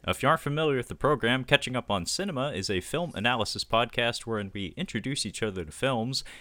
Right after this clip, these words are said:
expand our cinematic horizons, and, in essence, catch up on our cinema. So, it is the month of November twenty twenty-one, and guess what? It is time for our second annual No Theme November.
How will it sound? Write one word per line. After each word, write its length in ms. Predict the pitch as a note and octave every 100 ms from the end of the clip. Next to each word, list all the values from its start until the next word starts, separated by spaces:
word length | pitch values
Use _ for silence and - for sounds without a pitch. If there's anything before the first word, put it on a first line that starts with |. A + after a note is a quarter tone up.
| -
expand 420 | F2+ - A#3 D4
our 100 | C3+
cinematic 480 | - C3+ A2 F#2+ E2+
horizons, 600 | D#2+ D2+ F#2 D#3 G#3+ - - - -
and, 300 | A2 G#2 F#2
in 180 | - F2+
essence, 440 | D2+ - C4 - _ _
catch 260 | - D#2+ G2+
up 140 | -
on 120 | C3+
our 60 | E3+
cinema. 460 | - D#4+ C4 F#2 - - - -
So, 320 | - C4 F#3
it 160 | F3 G3
is 140 | D3
the 140 | E3 D3+
month 220 | E3+ D#3
of 160 | B2
November 580 | G#2 B2+ G#2+ G#3+ G2+ E2
twenty 340 | - A#2+ C3 -
twenty-one, 680 | - A2 F#2 F2+ D3 F3+
and 220 | G2 G2+
guess 240 | C#3+ D#3+ -
what? 200 | F3+ F2
It 60 |
is 300 | F#2 F2+ - - -
time 240 | - D#3+
for 180 | C#3 B2
our 80 | G2
second 420 | - F3 F3 A#2 -
annual 520 | D3+ A2 G2 D#2+ D2 - _ _ _
No 300 | F2+ G2+ G#3
Theme 360 | G#3 F#3 G3 F3
November. 600 | F3+ D3+ G3+ F#3+ D#2+ -